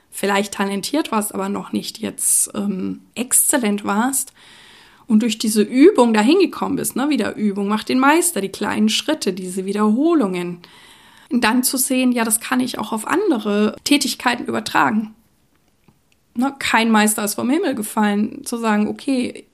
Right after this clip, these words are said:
ich lerne jetzt das Reden über den Podcast. Ich werde mein Schreiben verbessern. Auch wenn ich weiß, dass ich vielleicht noch nicht da bin, wo ich gerne sein möchte. Und da auch geduldig mit mir zu sein. Ja, es gibt Sachen, da bin ich schon richtig, richtig gut.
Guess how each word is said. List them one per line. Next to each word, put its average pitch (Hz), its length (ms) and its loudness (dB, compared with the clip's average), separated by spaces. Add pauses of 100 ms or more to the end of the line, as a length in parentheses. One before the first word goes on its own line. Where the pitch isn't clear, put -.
(380)
ich 220 160 2
lerne 220 220 0
jetzt 240 180 -6
das 254 160 -4
Reden 277 260 0
über 196 140 -4
den 202 180 -6
Podcast. - 600 -8 (840)
Ich 220 220 0
werde 196 240 2
mein 190 200 -2
Schreiben 269 440 0
verbessern. - 720 -10 (720)
Auch 214 200 2
wenn 196 140 0
ich 190 140 -8
weiß, 214 580 0
dass 202 240 -2
ich - 180 -8
vielleicht 208 260 -4
noch 214 120 -4
nicht - 240 -8
da - 220 -4
bin, 277 500 2
wo - 220 -6
ich - 200 -4
gerne 214 280 2
sein 226 360 2
möchte. 247 600 2 (720)
Und 247 160 4
da 247 100 2
auch 226 160 0
geduldig 285 480 2
mit 202 160 -2
mir 196 200 -2
zu - 180 -10
sein. 214 460 -6 (140)
Ja, - 180 0
es - 140 0
gibt 220 180 -4
Sachen, 269 280 0
da 240 100 0
bin 247 120 0
ich 240 140 2
schon 214 160 -2
richtig, 220 480 -6
richtig 214 400 -6
gut. 269 420 0